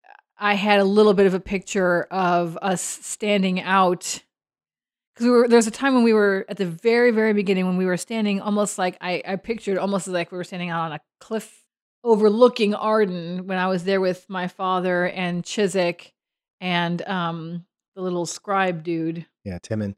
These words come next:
Speaker 1: Timon.
Speaker 2: Now, that was while you were in the first home, though, which is kind of the, the
Speaker 1: Right.
Speaker 2: home outside. So that wasn't
Speaker 1: That wasn't the Delve.
Speaker 2: technically part of the Delve.
Speaker 1: Right.
Speaker 2: But, I mean, it's still part of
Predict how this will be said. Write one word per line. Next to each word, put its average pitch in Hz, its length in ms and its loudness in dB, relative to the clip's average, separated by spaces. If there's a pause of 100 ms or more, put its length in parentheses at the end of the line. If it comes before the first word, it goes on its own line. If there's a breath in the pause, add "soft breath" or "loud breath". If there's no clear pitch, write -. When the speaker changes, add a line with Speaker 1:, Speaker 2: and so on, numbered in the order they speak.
Speaker 1:
Timon. 196 420 0
Speaker 2:
Now, 127 120 2
that 147 200 4
was 127 140 4
while 120 200 4
you 113 160 4
were 110 100 6
in 104 140 2
the 90 80 -2
first - 400 0
home, 131 240 4
though, 127 180 6
which 113 260 0
is 101 240 0
kind 117 220 0
of 104 120 0
the, 101 360 -2
the 101 220 -2
Speaker 1:
Right. 208 420 4
Speaker 2:
home 113 240 2
outside. 107 920 -2
So - 120 -2
that 120 120 2
wasn't 110 360 0 (120)
Speaker 1:
That 208 120 -6
wasn't 196 340 -4
the 185 160 4
Delve. 180 340 4
Speaker 2:
technically 127 460 2
part 104 260 -2
of 92 80 -8
the 98 60 -6
Delve. 95 340 -4
Speaker 1:
Right. 151 400 2
Speaker 2:
But, 160 80 -10
I 135 40 -2
mean, 117 180 0
it's 107 180 -2
still 117 260 2
part 113 280 0
of 95 220 -6